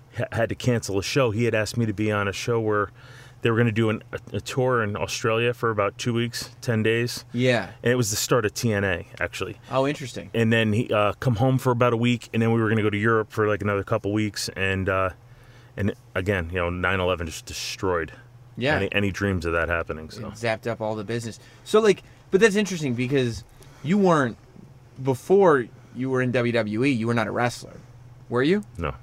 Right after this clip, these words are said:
Speaker 2: Right. Did you have any aspiration to
Speaker 1: I
Speaker 2: become
Speaker 1: did.
Speaker 2: Okay, so were
Speaker 1: I did.
Speaker 2: you, did you train at all before you got to W W E?
Speaker 1: Oh, God,
Speaker 2: Or you
Speaker 1: no.
Speaker 2: were, or,
Speaker 1: No.
Speaker 2: sh-, or Shane, how old are you when you,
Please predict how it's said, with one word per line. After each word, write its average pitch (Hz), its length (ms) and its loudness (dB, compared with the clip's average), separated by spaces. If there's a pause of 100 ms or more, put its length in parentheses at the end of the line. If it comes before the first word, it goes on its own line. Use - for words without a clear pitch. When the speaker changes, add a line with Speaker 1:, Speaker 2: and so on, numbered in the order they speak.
(120)
Speaker 2:
Right. 110 240 0
Did 135 160 -2
you 156 60 8
have 147 80 6
any 139 320 2
aspiration 135 840 0
to - 100 -8
Speaker 1:
I - 60 0
Speaker 2:
become 87 180 0
Speaker 1:
did. 90 100 -2 (360)
Speaker 2:
Okay, 151 220 6
so 131 360 0
were 135 160 2
Speaker 1:
I - 20 2
did. 127 120 4
Speaker 2:
you, 120 240 2
did 117 180 -6
you 110 80 -8
train 143 300 0
at 156 80 2
all 170 140 8
before 165 280 0
you 170 60 4
got 170 120 0
to 170 80 -8
W 170 180 0
W 175 280 0
E? 202 160 -2 (180)
Speaker 1:
Oh, - 200 -6 (180)
God, - 120 2
Speaker 2:
Or 147 100 8
you 143 200 6
Speaker 1:
no. 131 140 0
Speaker 2:
were, 135 80 6
or, - 40 6
Speaker 1:
No. 87 60 2
Speaker 2:
sh-, - 160 -10
or 127 180 2
Shane, 131 460 -2
how 147 200 6
old 208 160 8
are 143 40 0
you 120 160 0
when 110 120 -4
you, 107 180 -6